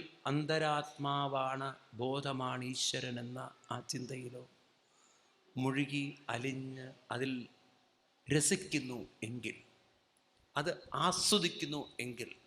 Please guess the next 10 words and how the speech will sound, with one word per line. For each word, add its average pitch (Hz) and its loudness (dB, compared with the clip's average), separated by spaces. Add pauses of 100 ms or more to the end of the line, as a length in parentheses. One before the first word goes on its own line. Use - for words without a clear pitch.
(920)
നിങ്ങളാണ് 117 2 (560)
ധന്യോസ്മി, 117 2 (220)
കൃതകൃത്യോസ്മി, - -2 (160)
ജീവിതം - -4
അനുഗ്രഹീതം. - -16 (1600)
ബാക്കിയുള്ളവരൊക്കെ 226 4
ഇങ്ങനെ 226 2 (180)
അതിൻ്റെ 208 4
ഒരു 202 2
വക്കിൽ 185 2